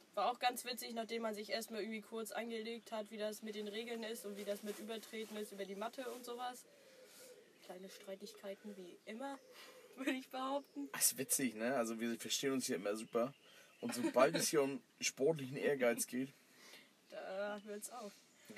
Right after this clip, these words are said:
Speaker 2: rasten alle Pfadfinder-Mitarbeiter auf einmal aus hier, ne? Echt?
Speaker 1: Ja. Nee,
Speaker 2: Das ist ja
Speaker 1: ja.
Speaker 2: ganz komisch.
Speaker 1: Ja, genau, dann sind wir halt wieder zum Gemeindehaus gegangen, haben dann hier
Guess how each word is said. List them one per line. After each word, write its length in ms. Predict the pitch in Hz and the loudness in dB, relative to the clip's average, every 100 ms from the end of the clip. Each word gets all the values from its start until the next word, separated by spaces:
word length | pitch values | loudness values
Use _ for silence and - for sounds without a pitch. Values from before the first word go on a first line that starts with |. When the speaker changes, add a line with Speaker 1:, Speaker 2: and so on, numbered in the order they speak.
| 240 | 6
Speaker 2:
rasten 580 | 165 175 - - 185 175 | 6 10 10 10 8 6
alle 240 | 185 180 | 6 6
Pfadfinder-Mitarbeiter 840 | 180 - 170 - 170 156 147 143 143 | 4 4 4 4 2 4 6 6 6
auf 80 | 143 | 2
einmal 180 | 147 160 | 0 0
aus 220 | 147 - | 0 0
hier, 180 | 113 110 | -2 -2
ne? 140 | 117 - - - - - - - - | -4 -8 -14 -14 -14 -14 -18 -20 -8
Echt? 160 | 277 277 | -4 -4
Speaker 1:
Ja. 100 | 262 277 - - - - - - - - - - - - | -6 -14 -20 -20 -20 -18 -18 -18 -20 -20 -20 -20 -20 -14
Nee, 100 | 117 | -6
Speaker 2:
Das 120 | 110 104 | -4 -2
ist 40 | 113 | -2
ja 20 | |
Speaker 1:
ja. 20 | 110 | -4
Speaker 2:
ganz 180 | 113 - | -6 -6
komisch. 300 | - 92 - - 226 | -8 -8 -12 -16 -10
Speaker 1:
Ja, 160 | 247 | -6
genau, 260 | 254 277 226 | -2 0 2
dann 120 | 226 | 0
sind 180 | 254 233 | -4 -2
wir 140 | 233 | 2
halt 280 | 254 247 226 | 4 4 0
wieder 360 | 254 240 240 - | -4 -2 -2 -2
zum 320 | 269 269 262 | 2 4 2
Gemeindehaus 800 | 240 226 226 262 302 311 277 277 | 0 -6 -2 0 0 -2 -2 -2
gegangen, 640 | - 254 240 254 269 269 269 - - - 214 | -4 -2 0 0 0 -2 -6 -12 -20 -16 2
haben 300 | 247 240 240 | 6 6 4
dann 400 | 220 214 214 214 - - - | 0 2 0 -4 -10 -16 -12
hier 500 | 233 240 240 240 | -6 -4 -2 -2